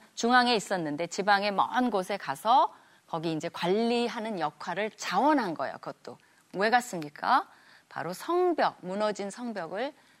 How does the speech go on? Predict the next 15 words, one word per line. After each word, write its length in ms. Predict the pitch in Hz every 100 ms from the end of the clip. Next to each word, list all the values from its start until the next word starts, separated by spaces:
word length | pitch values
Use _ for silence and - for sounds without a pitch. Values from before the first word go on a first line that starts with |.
| _ -
보수하기 600 | 214 - 240 185 165 160
위해서 240 | 139 -
갔어요. 280 | 151 - 143
성벽 580 | 240 269 269 277 - -
짓는 280 | 214 196 185
게 100 | 185
왜 140 | 190
그렇게 240 | 208 196
중요해요? 500 | 180 175 160 143 123 - - - -
그건 300 | 220 262 262
뭐냐면요. 680 | 175 175 170 160 208 214 147 - - - - _ -
그들이 580 | 233 262 247 269 233
이제 200 | 180 196
성전을 680 | 202 311 339 320 294 254 233
지었는데 720 | 220 180 165 156 170 143 185